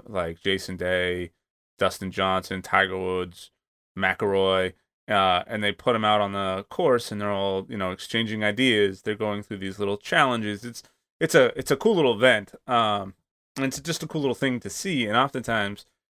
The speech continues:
Tiger will be up there giving Day, like, "Okay, how do you hit the ball?" "Well, well, I,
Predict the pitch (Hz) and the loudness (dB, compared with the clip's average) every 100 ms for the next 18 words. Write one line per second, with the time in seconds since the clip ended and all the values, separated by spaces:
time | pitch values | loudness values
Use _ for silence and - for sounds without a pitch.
0 | _ - - 135 123 110 107 104 - 101 | _ -6 2 4 4 0 0 0 0 -2
1 | 101 95 92 90 104 98 90 90 104 107 | -2 -6 -4 2 4 4 2 -4 -4 -2
2 | 98 95 98 92 92 - 107 101 95 98 | -2 0 -2 -2 -6 0 4 4 2 -2
3 | 95 95 95 90 92 | -2 -2 -2 -2 -4